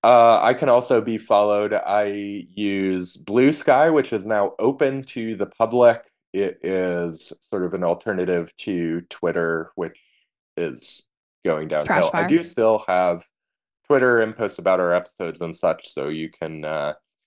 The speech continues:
Speaker 1: can follow me there if you want episode updates, but I'm primarily on Blue Sky and Letterboxd with, uh, movie, uh, ratings and commenting and conversation and stuff. So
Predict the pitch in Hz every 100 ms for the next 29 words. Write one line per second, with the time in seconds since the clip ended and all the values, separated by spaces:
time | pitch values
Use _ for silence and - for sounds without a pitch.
0 | _ _ _ - 123 117 110 107 104 104
1 | 98 98 95 - 87 90 85 _ 107 113
2 | 98 98 92 - 87 87 - - 78 80
3 | - 80 85 131 143 135 120 110 107 110
4 | 110 - 98 95 92 - 95 95 92 87
5 | 87 85 80 76 73 - - - - -
6 | 78 - _ 80 80 73 73 71 73 -
7 | _ 87 82 80 80 76 73 71 71 _
8 | - 82 73 69 65 67 65 - _ _
9 | _ _ - 98 104 98 95 87 85 78
10 | 82 76 69 67 _ _ _ _ _ _
11 | _ _ _ _ _ _ - 78 73 76
12 | 78 73 62 53 50 50 _ _ _ -
13 | - - - - - 85 _ _ - -
14 | _ _ -